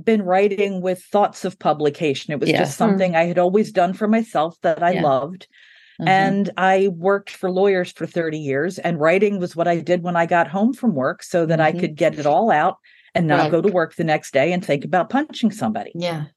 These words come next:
Speaker 2: yeah.
Speaker 1: Not good to punch your boss,
Speaker 2: No,
Speaker 1: especially when they're
Speaker 2: no.
Speaker 1: lawyers.
Speaker 2: Yeah, exactly.
Speaker 1: And one day it just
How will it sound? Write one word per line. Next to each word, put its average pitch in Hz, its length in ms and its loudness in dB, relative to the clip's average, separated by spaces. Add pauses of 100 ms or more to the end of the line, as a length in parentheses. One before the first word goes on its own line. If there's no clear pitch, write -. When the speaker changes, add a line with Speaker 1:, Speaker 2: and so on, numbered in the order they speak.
(160)
Speaker 2:
yeah. - 140 -6
Speaker 1:
Not 359 240 -2
good 453 160 2
to 381 80 0
punch - 300 2
your 123 80 -2
boss, 113 240 -2
Speaker 2:
No, 339 260 0 (100)
Speaker 1:
especially 339 320 0
when 262 200 2
they're 269 80 2
Speaker 2:
no. 277 60 -2
Speaker 1:
lawyers. 302 420 -4 (340)
Speaker 2:
Yeah, 349 220 0 (240)
exactly. 302 580 -2
Speaker 1:
And 285 420 0
one 269 340 2
day 277 300 2
it 269 140 0
just - 400 -4